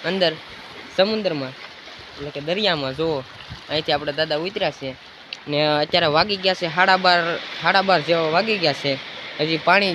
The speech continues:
ગયું નથી, એમ કહે કે પાણી હારે જાય પછી જોવાના હોય, પણ હજી પાણી હાર્યું નથી. જો ભાગમાં છે તો માછલી પડી જાય, આપણે કેટલી પડે કાંઈ ખબર નહીં. બને રહેજો, બતાવી હું તમને.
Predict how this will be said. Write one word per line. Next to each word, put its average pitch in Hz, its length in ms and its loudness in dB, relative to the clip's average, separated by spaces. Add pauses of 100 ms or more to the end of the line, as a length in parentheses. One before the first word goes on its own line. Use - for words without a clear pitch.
ગયું 208 260 2
નથી, 214 220 2
એમ 180 100 2
કહે 196 180 2
કે 180 140 2
પાણી 175 300 4
હારે 190 320 4
જાય 190 180 4
પછી 180 300 -2
જોવાના 180 400 2
હોય, 185 160 2 (400)
પણ 147 160 -2
હજી 156 220 -6
પાણી 175 240 2
હાર્યું 190 280 0
નથી. 202 240 -2
જો 160 140 0 (920)
ભાગમાં 202 400 2
છે 214 120 -2
તો 185 120 -2
માછલી 185 380 0
પડી 226 200 0
જાય, 175 180 4
આપણે 147 240 0 (1000)
કેટલી 190 260 0
પડે 190 160 4
કાંઈ 170 200 2
ખબર 196 200 0
નહીં. 208 160 2
બને 226 200 4
રહેજો, 208 240 2
બતાવી 180 440 4
હું 135 80 -2
તમને. 117 260 -4